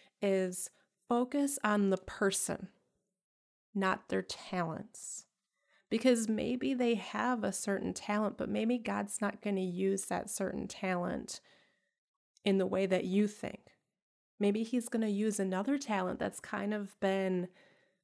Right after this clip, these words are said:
um, passive, that's kind of been buried underneath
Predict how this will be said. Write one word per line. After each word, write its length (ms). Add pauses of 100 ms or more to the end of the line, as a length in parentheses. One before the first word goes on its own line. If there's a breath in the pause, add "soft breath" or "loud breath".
um, 440 (1120)
passive, 680 (160)
that's 200
kind 320
of 340
been 420 (260 loud breath)
buried 680 (240)
underneath 1040